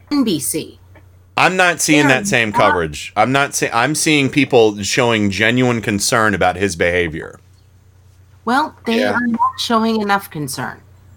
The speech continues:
Speaker 1: because this is a man who has not, he's lost, he's lost his capabilities of thinking correctly. He is a man who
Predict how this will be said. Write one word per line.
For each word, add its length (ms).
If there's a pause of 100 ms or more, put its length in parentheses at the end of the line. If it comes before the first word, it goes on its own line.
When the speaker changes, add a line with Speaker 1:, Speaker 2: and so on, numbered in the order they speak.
(160)
Speaker 1:
because 380
this 220
is 140
a 60
man 580 (400)
who 200
has 460
not, 560 (800)
he's 200
lost, 540 (100)
he's 420
lost 460
his 260
capabilities 1160
of 140 (100)
thinking 520
correctly. 760 (720)
He 100
is 120
a 60
man 540
who 240